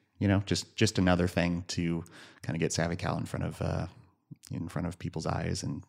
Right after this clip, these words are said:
on their radar. So difficult to measure, but I think, uh, as far as, like, cost, how much time we put into it and how much the giveaway items cost, like, I think, uh, a worth it, uh, marketing project.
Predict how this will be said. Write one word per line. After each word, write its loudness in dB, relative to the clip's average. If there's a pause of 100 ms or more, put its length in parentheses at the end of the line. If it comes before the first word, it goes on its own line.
(280)
on -4
their -6 (340)
radar. -2 (160)
So -4 (1120)
difficult 10
to 8
measure, 6 (120)
but 4 (480)
I 4
think, 2
uh, 8
as 6
far 10
as, 8
like, 6
cost, 6
how 12
much 8
time 10
we 10
put 6
into 8
it 8
and 4
how 6
much 2
the 6 (120)
giveaway 6 (120)
items 2
cost, 2
like, 2 (380)
I -2
think, -4
uh, 0 (580)
a 6
worth 4
it, 0 (140)
uh, 0
marketing 0
project. -6